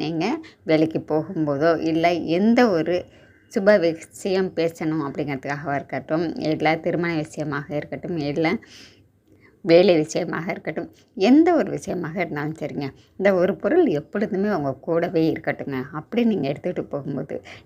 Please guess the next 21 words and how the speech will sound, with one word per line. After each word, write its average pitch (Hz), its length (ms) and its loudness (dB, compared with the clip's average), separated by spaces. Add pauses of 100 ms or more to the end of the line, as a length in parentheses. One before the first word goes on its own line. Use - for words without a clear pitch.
நீங்க 214 240 2 (100)
நினைச்சு 247 440 2
பார்க்க 165 320 -6
முடியாத 147 300 -2
அளவுக்கு 170 480 -2
உங்களுக்கு 156 500 -2 (640)
நடக்கிற 226 480 2
விஷயங்கள், 151 640 -4 (160)
நீங்க 180 320 -2
நினைக்கிற 214 480 0
விஷயங்கள் 147 500 -6 (180)
அத்தனையுமே 185 680 -2 (160)
உங்களுக்கு 151 400 0
வெற்றி 165 300 0
தரக்கூடியதாக 131 720 -8 (120)
இருக்குங்க. - 380 -10 (800)
அந்த 262 320 8
ஒரு 151 260 2
பொருள் 160 340 -2 (180)
என்னன்னு 180 360 0
பார்த்தீங்கன்னா, 170 580 -4